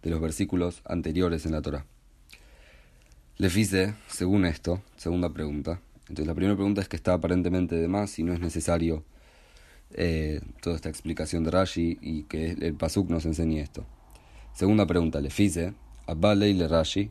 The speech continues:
Leatik Rak Teibat Bayashubu, Ulefaresh, Ukesheshabu, Mitura Aretz, Beloyoter. Según esto, Rashi debería decir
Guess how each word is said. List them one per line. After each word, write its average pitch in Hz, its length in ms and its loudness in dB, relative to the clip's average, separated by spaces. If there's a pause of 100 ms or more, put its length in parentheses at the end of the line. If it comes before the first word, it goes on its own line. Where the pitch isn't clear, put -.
Leatik 85 400 -2
Rak 101 220 0
Teibat 92 340 2
Bayashubu, 85 640 0 (480)
Ulefaresh, 90 640 2
Ukesheshabu, 101 640 0
Mitura 95 460 0
Aretz, 110 320 -2
Beloyoter. 85 500 2
Según 92 300 0
esto, 80 180 -4
Rashi 95 240 0
debería 87 340 4
decir 85 440 0